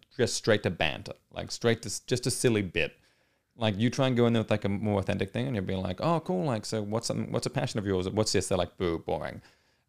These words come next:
But then the success you have is when you say something dumb, like, even with you in that first date about, like,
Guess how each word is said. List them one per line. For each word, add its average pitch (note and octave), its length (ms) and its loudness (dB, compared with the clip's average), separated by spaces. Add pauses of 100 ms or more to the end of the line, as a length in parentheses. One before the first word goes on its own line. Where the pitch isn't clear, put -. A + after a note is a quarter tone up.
But G#2+ 100 -2
then A2 160 6
the G#2 80 4
success A2+ 380 2
you A2+ 60 0
have G#2 200 4
is G2 80 0
when G2+ 140 0
you F#2+ 60 0
say G2+ 120 0
something G2 280 -4
dumb, F#2+ 520 0
like, G2+ 140 -2
even A2+ 160 0
with A2 120 2
you C#3 140 2
in F#2+ 80 4
that F#2 140 0
first G2 200 -2
date F#2 160 2
about, F2+ 240 -2
like, F2+ 200 -2